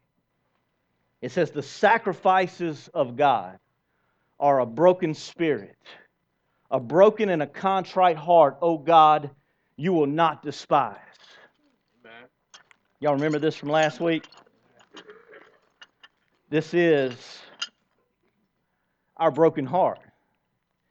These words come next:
Speaker 1: It is the thing that God says, "If I have a desire, this is my desire. It's for your heart." Of all the things that God wants, you know what he wants the most? Your heart.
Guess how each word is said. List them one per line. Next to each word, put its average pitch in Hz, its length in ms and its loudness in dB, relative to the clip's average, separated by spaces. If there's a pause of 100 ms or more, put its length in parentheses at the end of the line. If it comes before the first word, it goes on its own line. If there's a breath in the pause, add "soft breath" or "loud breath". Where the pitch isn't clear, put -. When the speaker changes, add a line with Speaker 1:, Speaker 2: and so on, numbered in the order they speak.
(360)
Speaker 1:
It 165 160 0
is 175 380 0
the 160 160 -2
thing 151 680 -4 (1000)
that 143 180 -6
God 180 300 2
says, 175 260 0
"If 151 140 -4
I 160 100 2
have 165 280 -2
a 165 40 -6
desire, 156 640 -2
this 156 320 -10
is 143 100 -14
my 139 200 -4
desire. 120 560 -8
It's 123 160 -16
for 143 180 -8
your 120 140 -10
heart." 104 340 -12 (1500)
Of 139 120 -2
all 170 180 8
the 185 140 -2
things 180 400 -4
that 139 80 -6
God 143 340 2
wants, 156 420 -6
you - 60 -12
know 151 140 -6
what 147 160 -4
he 135 80 -8
wants 156 460 -8
the 131 120 -10
most? 170 580 -8 (1000)
Your 104 100 -14
heart. 117 380 -6